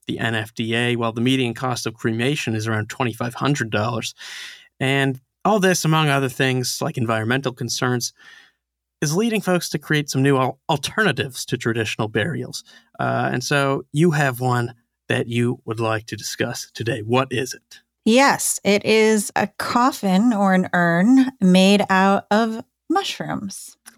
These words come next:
Speaker 1: Okay, and you're gonna have to explain this one. <laughs>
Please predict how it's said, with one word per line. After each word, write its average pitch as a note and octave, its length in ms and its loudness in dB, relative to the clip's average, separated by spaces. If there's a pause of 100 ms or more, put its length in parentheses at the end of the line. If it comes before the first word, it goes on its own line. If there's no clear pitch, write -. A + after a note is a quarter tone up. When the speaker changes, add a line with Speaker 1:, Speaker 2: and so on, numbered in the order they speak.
Speaker 1:
Okay, B2 400 0
and A#2 380 -2 (120)
you're B2+ 120 2
gonna A#2+ 140 4
have A2 200 0
to - 100 0
explain D#3+ 380 4
this - 200 -4
one. - 160 -4 (280)
<laughs> E3+ 100 2